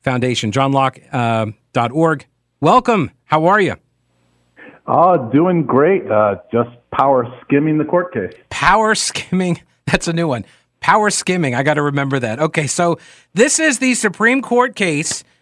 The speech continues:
Speaker 1: the U S Supreme Court case. This thing has, uh, had many different iterations, I guess, over the last couple of years, and it all started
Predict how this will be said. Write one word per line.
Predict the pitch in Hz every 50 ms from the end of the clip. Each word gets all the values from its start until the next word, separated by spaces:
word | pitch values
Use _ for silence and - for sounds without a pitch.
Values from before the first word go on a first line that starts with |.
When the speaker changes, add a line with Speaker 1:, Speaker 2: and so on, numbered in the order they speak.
| _ _ -
Speaker 1:
the | 143 139
U | 156 208 254 277
S | 269 262 -
Supreme | - 202 - 226 220 196
Court | - 208 202 185
case. | - 165 147 147 143 -
This | 180 165 -
thing | - 190 180
has, | 175 180 170 - -
uh, | 175 170 165 160
had | 147 165 165 151 - _ _ -
many | 135 156 208 262 277 269
different | 240 180 - 233 220 - - 226 214 202 - - _ _ _ _ _ -
iterations, | - 220 226 220 196 190 196 220 196 - - 196 196 190 175 - 180
I | 175
guess, | 165 175 170 -
over | 180 170 170 156 170
the | 156 151
last | 156 160 160 165 -
couple | - 180 160 - 175
of | 175 151
years, | 131 135 139 139 131 -
and | 135 127
it | 131 139
all | 156 196 220 226 214
started | - - - 170 170 170 170 165 165 156